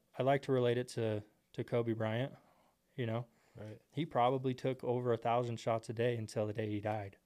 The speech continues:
Speaker 2: Oh, for sure.
Speaker 1: Right?
Speaker 2: <laughs>
Speaker 1: Like, he could go in, even when he was retired, he could go in and shoot better than anybody. Now, had he went three years without shooting, would he be able to go in and, and shoot like that against somebody?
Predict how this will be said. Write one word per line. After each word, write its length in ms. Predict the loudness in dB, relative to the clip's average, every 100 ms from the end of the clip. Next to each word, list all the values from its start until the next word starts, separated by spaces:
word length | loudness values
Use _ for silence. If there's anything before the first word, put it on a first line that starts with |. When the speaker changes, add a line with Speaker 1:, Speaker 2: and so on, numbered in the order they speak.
| _ _ _
Speaker 2:
Oh, 140 | -18 -18 -18
for 80 | -20
sure. 340 | -16 -16 -16 _
Speaker 1:
Right? 260 | 0 0 0
Speaker 2:
<laughs> 480 | -8 -10 -12 -16 _
Speaker 1:
Like, 160 | -6 -2
he 100 | -2
could 220 | -2 2
go 220 | 4 6
in, 180 | 4 0
even 240 | 0 0
when 100 | 0
he 80 | 0
was 160 | 0 -2
retired, 480 | -2 0 0 -2 -10
he 80 | -12
could 200 | -6 2
go 220 | 2 2
in 100 | -2
and 100 | -4
shoot 260 | -4 -2
better 220 | 0 0 0
than 160 | -2
anybody. 420 | -2 -2 -4 -4 -10 _ _ _
Now, 160 | 0 2
had 160 | 2 2
he 60 |
went 220 | 0 -4
three 160 | -2 2
years 180 | 2 0
without 300 | 0 0 0
shooting, 360 | -2 -2 0
would 120 | -2 -4
he 100 | -2
be 160 | 0
able 160 | 0 0
to 80 | 0
go 220 | 0 0
in 160 | 0
and, 160 | -2 -6 -12 _ _ -10
and 120 | -8
shoot 240 | -4 -2 -2
like 220 | -4 -4
that 140 | -6
against 300 | -4 -8 -6
somebody? 280 | -8 -8